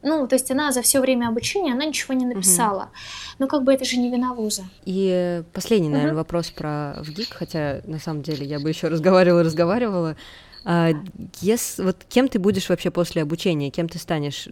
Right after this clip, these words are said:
Speaker 2: Сложно будет найти работу? И какие перспективы у начинающего сц-, сценариста есть? Как мне кажется, и как Полина сказала, что, например,
Speaker 1: Да.
Speaker 2: операторам довольно легко найти работу,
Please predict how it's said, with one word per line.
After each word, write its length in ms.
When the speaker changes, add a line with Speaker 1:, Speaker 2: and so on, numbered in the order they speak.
Speaker 2:
Сложно 380
будет 180
найти 240
работу? 420
И 380
какие 640
перспективы 840
у 360
начинающего 560
сц-, 260
сценариста 600
есть? 340
Как 180
мне 160
кажется, 520
и 120
как 180
Полина 300
сказала, 480
что, 200
например, 400
Speaker 1:
Да. 60
Speaker 2:
операторам 580
довольно 340
легко 340
найти 320
работу, 500